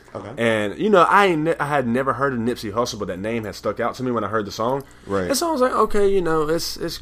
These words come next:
Speaker 2: you know, cool song, whatever, cool." As I got older, and I'm really into, like, the West Coast scenery. Like, I love the West Coast sound. Like, you know, from T D E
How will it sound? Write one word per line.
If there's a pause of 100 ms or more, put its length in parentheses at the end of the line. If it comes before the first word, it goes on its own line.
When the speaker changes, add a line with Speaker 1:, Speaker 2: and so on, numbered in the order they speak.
(140)
Speaker 2:
you
know,
cool
song,
whatever,
cool." (560)
As
I
got
older,
and
I'm
really
into,
like,
the
West
Coast
scenery.
Like,
I
love
the
West
Coast
sound.
Like,
you
know,
from
T
D
E